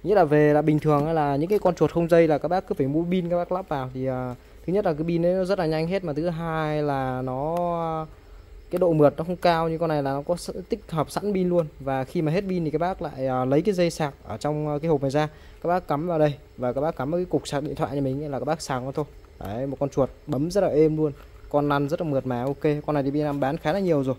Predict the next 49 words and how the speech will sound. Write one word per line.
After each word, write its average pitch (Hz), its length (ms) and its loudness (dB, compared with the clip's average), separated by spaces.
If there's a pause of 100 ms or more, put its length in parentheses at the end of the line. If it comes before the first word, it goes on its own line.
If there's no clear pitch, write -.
(340)
không 185 240 2
cần 151 220 4
phải 135 120 2
dây, 165 120 4
dây 175 220 6
dợ 156 200 4
gì 139 60 2
đằng 135 180 0
nào, 135 200 -2
và 135 80 -4
thứ 160 120 -2
hai 160 220 -2
là 139 100 -2
các 151 100 -4
bác 180 160 -2
không 180 200 -2
cần 135 180 2
phải 120 100 -2
mua 156 180 0
pin 190 200 2 (420)
vì 139 140 4
ở 127 140 6
trong 156 180 2
này 147 100 0
nó 160 160 0
đã 170 280 0
có 143 140 2
sẵn 190 300 -4
pin 180 180 0
tích 208 180 -4
điện 147 240 2
rồi. 135 160 2 (140)
Đấy, 107 320 -6
khi 165 160 -4
mà 151 100 2
hết 175 160 2
pin 175 120 0
thì 156 60 2
các 143 60 -2
bác 165 140 -2
lại 147 100 -10
cắm 139 180 -4
sạc 160 180 -8
vào 139 80 -2
là 131 40 -2
xài 123 220 -4
thôi. 143 120 -2 (200)
Đấy, 120 140 -4
và 139 160 -2